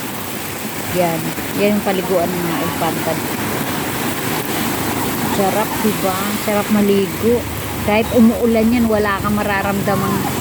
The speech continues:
lamig. Kaso mababasa yung aking camera. <laughs> Ang tindi, o diba? Eh nga, magbigyan nga muna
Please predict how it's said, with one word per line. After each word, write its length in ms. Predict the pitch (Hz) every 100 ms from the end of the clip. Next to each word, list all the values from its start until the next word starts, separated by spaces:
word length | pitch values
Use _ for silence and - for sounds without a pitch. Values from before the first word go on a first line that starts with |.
| - - - 220
lamig. 320 | 220 214 226 175 - - - - - - - - - - - - - -
Kaso 320 | 208 220 311
mababasa 560 | 277 254 240 226 247 254 240
yung 80 | 240
aking 400 | 226 240 240 233
camera. 400 | 220 226 330 302
<laughs> 1400 | - - 277 415 - - - - - - - 392 269
Ang 200 | 330 269 247
tindi, 800 | 277 247 220 220 196 - 226 240 262 233
o 80 | 226
diba? 480 | 202 240 196 226 214 233 262 269 - - - 359 269
Eh 160 | 254 285 311
nga, 240 | 339 392
magbigyan 480 | 294 285 339 330 311
nga 120 | 320
muna 280 | 285 294 277